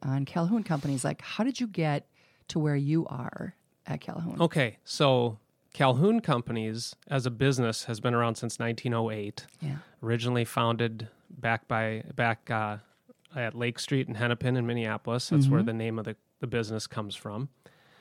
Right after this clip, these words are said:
Speaker 2: Um, I started there as a sales agent back in two thousand three, got into the business, um, through my dad. He, he's been at Calhoun since nineteen ninety-three. So as I was growing up, I watched him,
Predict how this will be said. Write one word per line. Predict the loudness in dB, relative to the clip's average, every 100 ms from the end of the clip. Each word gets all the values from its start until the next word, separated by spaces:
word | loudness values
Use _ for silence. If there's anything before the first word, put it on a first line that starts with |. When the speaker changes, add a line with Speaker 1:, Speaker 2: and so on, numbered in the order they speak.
| -20 -20 _
Speaker 2:
Um, | 2 6 8 6 4 0 -6 -12 _ _ _ _
I | 0 4 4 4
started | 0 -2 0 2 4 0 -2
there | -2 -2 -4 -6 -8 _ _
as | -8 -6
a | -6
sales | -2 2 4 2
agent | -2 -2 -4 -6
back | -4 -4 -4
in | -8
two | -4 -2
thousand | 0 0 -2 -6
three, | -6 -6 -6 -6 -10 -14 _ _ _
got | 0 4
into | 4 2
the | 2
business, | 0 0 -2 -4 -10 -12 -4
um, | -2 -2 -4 -10 _ _ _
through | -4 0
my | 2
dad. | 4 4 4 -2 -12
He, | -8 -4 -2 -4 -8
he's | -6 -4
been | -2 -2
at | -2
Calhoun | -4 -4 -2 -2 -2
since | -4 -4 -6 -6 -12 -12
nineteen | -10 -8 -6 -6
ninety-three. | -4 -4 -4 -6 -8 -12 -8 -6 -8 -10 _ _ _ _ _ _ _ _
So | -6 0
as | 0 2
I | 2
was | 2
growing | 2 4 4
up, | 2 0
I |
watched | -2 -2 -2 -4
him, | -2 0 -2